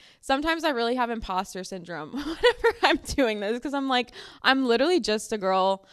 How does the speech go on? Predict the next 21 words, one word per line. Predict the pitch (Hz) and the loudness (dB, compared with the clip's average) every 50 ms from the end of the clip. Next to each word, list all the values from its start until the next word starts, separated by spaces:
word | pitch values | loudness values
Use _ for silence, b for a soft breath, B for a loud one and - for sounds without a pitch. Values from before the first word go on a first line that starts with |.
| b b b b b | b b b b b
I | - 190 202 | 0 2 2
literally | 208 208 208 214 214 214 226 226 226 226 226 226 226 233 226 b b b b b b b _ _ _ - | 2 2 2 2 2 2 4 4 4 4 4 2 2 0 -4 b b b b b b b _ _ _ 2
am | 202 202 196 202 196 196 196 185 - - | 4 4 6 4 4 2 0 -2 -4 0
just | 180 220 247 - - | 0 0 2 2 0
a | |
girl. | 247 226 214 202 202 | 4 6 8 10 10
I | 202 190 180 | 10 10 10
have | 196 214 208 202 | 8 6 4 2
a | 208 | 0
podcast, | 196 - 196 180 180 180 - 214 180 175 175 170 185 196 - - - - | 0 2 2 2 2 2 0 2 4 4 4 4 2 -2 -8 -14 -8 -6
and | 185 185 185 180 175 175 175 175 180 170 147 - _ _ _ _ _ - | -4 -4 -2 -4 -4 -6 -6 -10 -12 -14 -16 -18 _ _ _ _ _ -14
yeah, | 190 202 202 190 170 151 151 117 165 175 | -4 2 4 6 6 6 6 2 0 0
that's | 180 190 180 180 - - - | 0 0 0 0 -2 -10 -8
literally | - 190 185 185 175 180 165 | -6 -4 -2 0 0 0 0
it." | 160 156 127 | -2 -2 -2
Like, | - 156 156 - - | -4 -6 -6 -6 -10
why, | 170 - 175 170 170 160 - | -4 0 2 2 2 2 0
I | - - 180 185 | 2 2 2 2
don't | 190 175 | 2 0
know | 185 185 185 185 | -2 -2 -2 -2
what, | 180 180 180 175 - - _ | 2 4 4 4 4 0 _